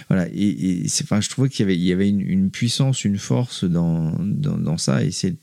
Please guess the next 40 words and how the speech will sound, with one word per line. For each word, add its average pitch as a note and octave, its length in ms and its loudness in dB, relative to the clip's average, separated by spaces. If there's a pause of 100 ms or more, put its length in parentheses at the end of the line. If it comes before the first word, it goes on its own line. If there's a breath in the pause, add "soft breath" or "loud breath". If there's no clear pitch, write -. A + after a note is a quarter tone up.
(100)
mais E2+ 300 0
c'est - 180 -8
toute - 220 -4
la A2 100 2
puissance A2+ 460 -2
de F#2+ 120 -2
ce F2 60 -2
journal G#2 420 0
qui G2+ 240 -2
a E2+ 60 4
des E2+ 220 0 (480 loud breath)
correspondants G2+ 580 2
partout G#2 300 -2
dans G2 120 4
le A2 60 2
monde. G#2 260 2
Nous, F2 60 0
on F2+ 140 2
n'a D#2+ 100 2
pas, F#2+ 300 0
on E2+ 40 0
n'a E2+ 120 2
pas A2 160 0
cette - 240 -2
puissance-là G2 600 0
au, F#2 120 2
au, F2+ 460 -2 (440 loud breath)
aujourd'hui, G2 420 2
c'est - 160 -4
sûr. C3 220 0
Moi, A2 80 2
je F#2+ 60 0
viens G2 100 2
de G2 80 -2
faire A2+ 160 0
un A2 80 2
épisode G2+ 540 2
sur F#2 200 -2
le E2+ 60 4
Brésil. G2 480 2